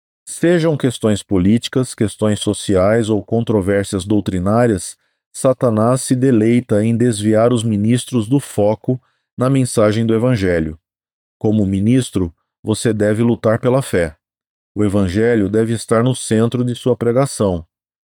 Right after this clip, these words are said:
O Espírito Santo deve preparar o pregador.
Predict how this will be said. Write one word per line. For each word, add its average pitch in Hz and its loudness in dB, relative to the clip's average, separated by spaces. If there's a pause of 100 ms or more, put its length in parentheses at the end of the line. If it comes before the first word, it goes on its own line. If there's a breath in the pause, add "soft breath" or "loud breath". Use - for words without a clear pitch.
(200)
O 113 0
Espírito 147 0
Santo 123 0
deve 107 0
preparar 120 2
o 120 0
pregador. 120 0